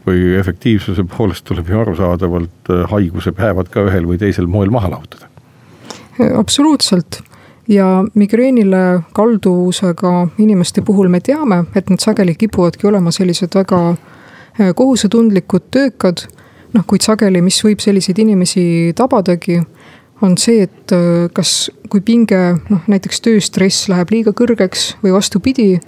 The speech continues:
Speaker 2: kui näiteks, äh, peale väga pingelist töönädalat järgneb, äh, pingelangus, noh, tüüpiline olukord on nädalavahetus, eks ole, ja kui siis inimene arvab, et, äh, noh, küll nüüd ma puhkan välja,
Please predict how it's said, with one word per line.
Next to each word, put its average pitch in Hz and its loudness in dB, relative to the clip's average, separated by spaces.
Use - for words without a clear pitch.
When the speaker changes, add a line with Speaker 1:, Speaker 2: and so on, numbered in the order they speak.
Speaker 2:
kui 196 2
näiteks, - 0
äh, 165 2
peale 190 2
väga 202 0
pingelist 202 0
töönädalat 190 0
järgneb, 180 0
äh, 165 0
pingelangus, 220 0
noh, 226 2
tüüpiline 208 0
olukord 185 0
on 180 2
nädalavahetus, 208 0
eks - -8
ole, 214 2
ja 202 0
kui 208 2
siis 220 0
inimene 202 2
arvab, 190 0
et, - -8
äh, 170 0
noh, 180 0
küll 202 2
nüüd 226 2
ma 170 2
puhkan 180 0
välja, 202 0